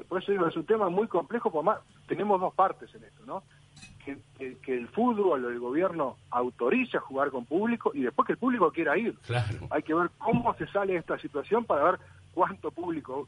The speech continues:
Speaker 1: quiere ir, cuánto público va y las consecuencias posteriores que vaya al público.
Speaker 2: Y hay que escuchar al jugador también, ¿no?
Speaker 1: Ni que hablar, es el centro del espectáculo el jugador,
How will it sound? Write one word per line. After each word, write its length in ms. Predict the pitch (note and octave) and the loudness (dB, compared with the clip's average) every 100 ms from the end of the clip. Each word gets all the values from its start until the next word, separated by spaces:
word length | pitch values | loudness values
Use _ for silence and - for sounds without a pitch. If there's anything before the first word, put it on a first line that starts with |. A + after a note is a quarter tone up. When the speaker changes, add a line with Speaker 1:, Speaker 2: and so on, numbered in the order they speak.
| - | -8
Speaker 1:
quiere 260 | D3+ C#3+ | -4 0
ir, 160 | F3+ G#3 | 0 0
cuánto 320 | E3 D#3 D3 | 0 0 0
público 460 | C#3 D3 C#3 B2 B2 | -4 -4 -4 -2 2
va 220 | E3 G#3 - - - - | 4 2 -2 -16 -20 -14
y 80 | C3+ | -6
las 160 | C#3 | -6
consecuencias 720 | - C#3 C3 B2 G3+ A3 F3+ | -4 -8 -6 -2 0 0 -2
posteriores 480 | - C3+ C3 D3 F#3 | -4 -8 -4 -2 0
que 60 | C3 | -2
vaya 140 | B2 - | -6 -8
al 80 | - | -6
público. 400 | G#3+ D#3 G#2 G#2+ | -2 -2 0 4
Speaker 2:
Y 100 | C3 | 8
hay 140 | D3 | 8
que 80 | D#3+ | 8
escuchar 400 | D3 C#3 E3 E3+ | 8 8 10 10
al 80 | F#3+ | 10
jugador 380 | F3 C#3 G#3 | 10 10 8
también, 260 | B2+ A2+ F#2+ | 6 2 2
¿no? 220 | G#2 F3 - - - - - - D#3 | -2 -4 -8 -20 -20 -20 -14 -6 -4
Speaker 1:
Ni 200 | A#2 A#2+ | -2 -2
que 80 | A2+ | 2
hablar, 300 | G#2+ F3 E3 - - | 2 4 2 -2 -6
es 180 | - - | -4 -2
el 160 | D#3 - | -4 0
centro 240 | F3+ F3 | 0 2
del 100 | E3 | 0
espectáculo 540 | C#3+ C#3+ - F#3+ C#3 A#2+ | 0 -6 -2 -2 -2 -10
el 40 | |
jugador, 440 | - B2 A#2+ G#2+ | -14 -16 -14 -14